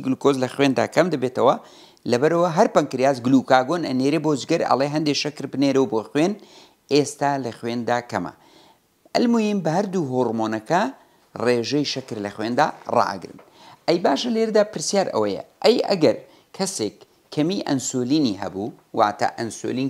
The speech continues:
کەم بێ لە لەشیدا، پەنکریاس بڕی پێویست ئەنسولین دروست نەکا، بەڕێزان، لەو حاڵەتەدا کە ئەنسولین کەم بێت،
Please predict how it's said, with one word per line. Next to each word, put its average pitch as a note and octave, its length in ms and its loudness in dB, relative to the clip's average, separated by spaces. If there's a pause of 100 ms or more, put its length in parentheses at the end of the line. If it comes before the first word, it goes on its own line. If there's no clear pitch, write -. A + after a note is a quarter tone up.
کەم C3+ 200 0
بێ G2 120 0 (500)
لە G#2 140 4
لەشیدا، G2 420 -2 (200)
پەنکریاس A2+ 520 2 (340)
بڕی C3+ 220 2
پێویست A2+ 320 -4
ئەنسولین G#2 500 -2
دروست F#2 300 -6
نەکا، G2+ 220 -2 (480)
بەڕێزان، G#2+ 480 -2
لەو - 120 -2 (120)
حاڵەتەدا A2+ 640 0
کە - 120 -6
ئەنسولین B2 560 -6
کەم F#3 180 -2
بێت، E3+ 200 -2